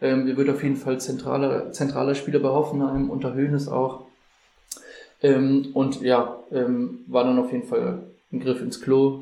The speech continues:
Der ist dann, glaub ich, ich glaub, ich hab ihn sogar gehalten, als der noch bei zwei fünf war oder so. Ähm, also da hab ich, äh, ja,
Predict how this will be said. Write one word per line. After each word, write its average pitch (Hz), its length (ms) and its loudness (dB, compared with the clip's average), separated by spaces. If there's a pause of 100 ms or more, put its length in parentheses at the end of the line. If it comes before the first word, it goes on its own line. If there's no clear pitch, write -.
Der 110 100 0
ist - 140 -4
dann, 123 140 -2
glaub 123 240 2
ich, - 160 -6 (220)
ich - 80 -20
glaub, 131 180 6
ich - 80 -2
hab 143 100 -2
ihn 143 40 -6
sogar 139 220 0
gehalten, 131 400 0
als 127 220 -4
der 127 100 0
noch 123 180 -2
bei 117 160 2
zwei - 260 2
fünf 135 380 -2
war 110 200 0
oder 113 160 2
so. 120 440 -4 (500)
Ähm, 120 380 0
also 123 220 0
da 120 220 4
hab 123 120 -4
ich, - 320 -10
äh, 117 300 -2 (1080)
ja, - 220 -14